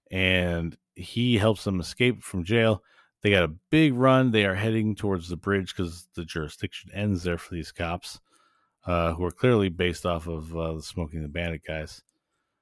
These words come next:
Um, but they're also on the take. They're corrupt, and they, they get the, the bridge to open up,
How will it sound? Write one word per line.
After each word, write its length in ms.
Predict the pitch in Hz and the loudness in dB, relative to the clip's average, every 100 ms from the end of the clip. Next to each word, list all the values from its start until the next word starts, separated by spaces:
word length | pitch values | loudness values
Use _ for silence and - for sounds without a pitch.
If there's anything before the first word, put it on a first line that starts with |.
| _ - | _ -2
Um, 240 | 90 85 | 0 0
but 120 | 92 | 2
they're 140 | 107 110 | 6 6
also 240 | 113 117 | 6 6
on 80 | 110 | 4
the 80 | 101 | 2
take. 300 | 117 104 - | 0 0 -2
They're 180 | 98 | -6
corrupt, 600 | 92 - 110 104 - - _ _ _ _ _ | -4 0 2 2 -2 -20 _ _ _ _ _
and 640 | - 98 98 98 95 92 90 _ | -4 0 2 2 0 -2 -6 _
they, 500 | 85 107 117 117 113 | -4 0 2 2 0
they 380 | 85 107 110 113 | -2 -2 0 -2
get 380 | 117 123 _ | -4 -6 _
the, 340 | 120 117 117 104 - - | 0 2 2 -2 -10 -8
the 60 | |
bridge 540 | 95 107 117 85 - - | -4 0 2 0 -6 -10
to 80 | - | -8
open 300 | 95 - 95 | -6 -4 0
up, 360 | 92 - - | 0 -2 -10